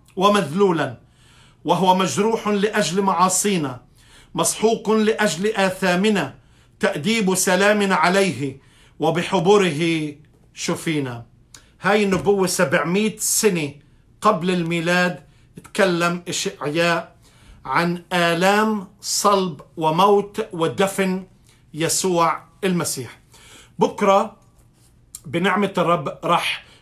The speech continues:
نواصل في نفس الحديد، الحديث في نفس الوقت. لكن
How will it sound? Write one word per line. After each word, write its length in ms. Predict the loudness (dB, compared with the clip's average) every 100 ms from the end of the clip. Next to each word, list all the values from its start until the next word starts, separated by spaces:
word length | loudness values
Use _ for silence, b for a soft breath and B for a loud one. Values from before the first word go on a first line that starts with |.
| -12
نواصل 640 | -2 2 2 2 0 0 -4
في 460 | -4 -4 -2 -6 -4
نفس 480 | -4 -2 -4 -4
الحديد، 880 | -4 -6 -8 -4 -4 0 -2 -2 -8 -12 b -14
الحديث 520 | -4 -2 0 -2 -2
في 160 | -4 -4
نفس 360 | -4 -4 -6
الوقت. 460 | -2 2 2 0 -6 _ b b b b b b
لكن 680 | 0 0 0 0 0 -4 -8